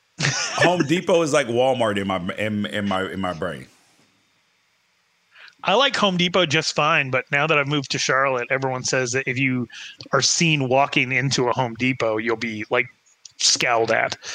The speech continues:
Speaker 1: because Lowe's is headquartered here and, uh, and, and is a major, major employer in, in North
Speaker 2: See?
Speaker 1: Carolina. Um,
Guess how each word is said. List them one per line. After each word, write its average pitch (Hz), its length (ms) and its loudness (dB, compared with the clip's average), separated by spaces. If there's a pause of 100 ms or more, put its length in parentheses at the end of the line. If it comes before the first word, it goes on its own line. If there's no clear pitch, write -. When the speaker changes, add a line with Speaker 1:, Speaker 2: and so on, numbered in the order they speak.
(300)
Speaker 1:
because 120 540 2
Lowe's 127 400 4
is 110 100 0
headquartered 185 560 2
here 233 280 4 (720)
and, 127 500 2
uh, 113 420 2 (180)
and, 131 140 -2 (200)
and 127 120 0
is 127 120 2
a 127 60 4
major, 131 500 2
major 127 340 2
employer 113 520 0 (200)
in, 117 420 -4
in 127 120 -2
North 117 160 2
Speaker 2:
See? 151 40 -4
Speaker 1:
Carolina. 127 560 2 (540)
Um, 120 360 2